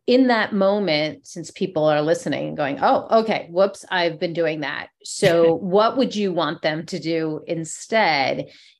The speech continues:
Speaker 1: if they hit their sister, they threw the backpack on the bed and dumped it out in anger, uh, they threw sand at somebody and got in their eyes? Like, what is the thing that you would want them to do in that moment,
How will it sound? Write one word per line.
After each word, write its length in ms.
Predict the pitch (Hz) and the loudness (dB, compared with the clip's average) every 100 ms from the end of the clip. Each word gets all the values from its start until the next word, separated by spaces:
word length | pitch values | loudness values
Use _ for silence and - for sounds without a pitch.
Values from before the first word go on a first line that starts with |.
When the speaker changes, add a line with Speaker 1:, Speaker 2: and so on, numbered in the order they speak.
| - | 0
Speaker 1:
if 280 | 202 - 180 | 0 0 -2
they 640 | 175 170 165 160 160 165 _ _ _ _ _ _ | 2 2 2 -2 -4 -8 _ _ _ _ _ _
hit 300 | _ - 202 170 | _ -8 -6 -4
their 140 | 160 | -4
sister, 840 | - 165 160 - 147 143 143 - 180 | -4 -4 -4 0 2 4 2 -2 -2
they 300 | 160 151 151 | -2 -2 -4
threw 320 | - 180 175 | -6 -2 -2
the 100 | 160 | 0
backpack 540 | 139 156 - 165 151 | -2 -2 -4 -4 -4
on 160 | 151 147 | -4 -4
the 80 | 143 | -2
bed 260 | 156 147 | 0 0
and 140 | 147 147 | -2 -2
dumped 300 | 143 147 165 | -4 -4 -6
it 140 | 127 | -4
out 280 | 143 147 127 | -2 -2 -4
in 80 | 147 | -6
anger, 840 | 156 156 147 147 143 139 139 185 - _ - | -6 -4 -4 -4 -2 -2 -4 -8 -18 _ -8
uh, 160 | 170 147 | -4 -2
they 200 | 165 156 | 0 -2
threw 260 | 156 190 | -2 -2
sand 380 | 170 175 151 147 | 0 -2 -2 -2
at 120 | 143 | -6
somebody 640 | - 151 139 143 139 131 131 - - - _ - | -6 -4 -4 -2 -4 -4 -8 -12 -20 -20 _ -6
and 380 | 160 147 143 - | -2 0 -2 -2
got 180 | 143 | 0
in 100 | 143 143 | 0 0
their 260 | 135 135 | -4 -4
eyes? 400 | 131 127 127 131 | -4 -4 -6 -6
Like, 100 | 139 - | -8 -6
what 460 | 160 175 190 202 - _ | 2 4 4 2 -8 _
is 260 | 202 160 156 | -2 -2 -4
the 100 | 160 | -8
thing 280 | - 156 151 | -4 -2 0
that 160 | 143 165 | -2 -4
you 320 | 165 202 208 | 0 2 2
would 220 | 180 160 | 2 0
want 300 | 143 139 139 | -2 -4 -4
them 240 | 151 139 139 | -2 -2 -4
to 160 | - 156 | -6 -8
do 340 | 156 151 139 | -4 -2 -2
in 240 | 156 175 165 | -2 -2 0
that 240 | 135 131 | -2 -4
moment, 500 | 160 156 143 135 | -2 -2 -2 -6